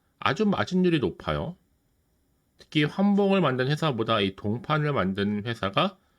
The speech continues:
최대 수혜주가 될 건데, 이미 이제 여러분 지금 뭐 탈탄소다, 뭐 지금 탄소 중립이다, 뭐다, 지금 굉장히 많이 이슈가 되고 있잖아요, 최근에요.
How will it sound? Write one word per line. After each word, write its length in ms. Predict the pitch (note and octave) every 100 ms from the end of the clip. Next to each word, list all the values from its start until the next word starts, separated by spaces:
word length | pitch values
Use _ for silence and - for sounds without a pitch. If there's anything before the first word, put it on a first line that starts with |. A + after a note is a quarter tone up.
| _ -
최대 440 | F#3 F3 E3 D#3+
수혜주가 640 | - F3 E3 D#3 A#2 A2+
될 180 | D#2 D#2+
건데, 800 | F2 D2+ C#2+ E2+ F2+ D#2+ D2 D2 _ _ - - -
이미 200 | C3+ C#3
이제 120 | C#3+
여러분 240 | C3+ C3
지금 240 | - A2+ B2
뭐 160 | A2
탈탄소다, 1120 | - E3 E3 F3 E3 D#3 C#3+ C3+ C3 A#2 F#2
뭐 440 | F2+ F#2 F#2 E2+ - - _ -
지금 160 | A2+
탄소 380 | - D#3+ D#3+ D#3+
중립이다, 500 | - A2 A2+ A#2+ A#2+
뭐다, 240 | F#2 G#2 G2+
지금 200 | G2+ -
굉장히 320 | A2 D3 C#3+
많이 160 | B2
이슈가 240 | F#3 - A#2
되고 220 | F2+ G2
있잖아요, 180 | E3 F2+
최근에요. 520 | - B2+ G#2+ F2 E3+